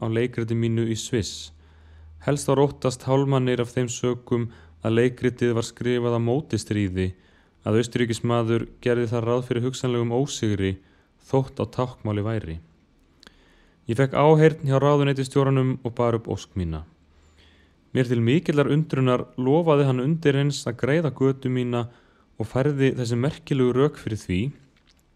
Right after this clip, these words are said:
„Þér hafið, Guði sé lof, aldrei verið í hópi þessara heimsku stríðsklamrara. Jæja, gerið þér nú allt þarna ytra sem í yðar valdi stendur til að fá bundinn enda á þetta.“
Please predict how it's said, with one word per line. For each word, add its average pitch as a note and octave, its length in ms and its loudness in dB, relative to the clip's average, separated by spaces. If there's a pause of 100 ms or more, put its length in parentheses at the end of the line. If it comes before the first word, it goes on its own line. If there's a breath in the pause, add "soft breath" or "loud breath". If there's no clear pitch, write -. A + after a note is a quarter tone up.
(680 soft breath)
„Þér G#2+ 240 0
hafið, C3+ 360 2 (120)
Guði B2 200 2
sé B2+ 120 -4
lof, B2+ 360 0
aldrei C#3+ 600 2
verið C3+ 320 2
í B2+ 80 -2
hópi C#3+ 460 2 (180)
þessara B2 320 -4
heimsku C#3 480 -2
stríðsklamrara. G2 800 -2 (920 soft breath)
Jæja, D#3 340 4 (100)
gerið D#3 280 4
þér D3+ 120 4
nú D3 100 2
allt D#3 220 0
þarna C3 240 2
ytra B2 340 2 (120)
sem B2 180 -4
í A#2+ 140 2
yðar B2 160 0
valdi A#2 260 -2
stendur A2+ 640 -4
til A#2 120 -2
að G#2+ 40 -2
fá G#2+ 160 -2
bundinn A2+ 320 -2
enda G#2+ 320 -4
á G2 80 -2
þetta.“ E2+ 320 -12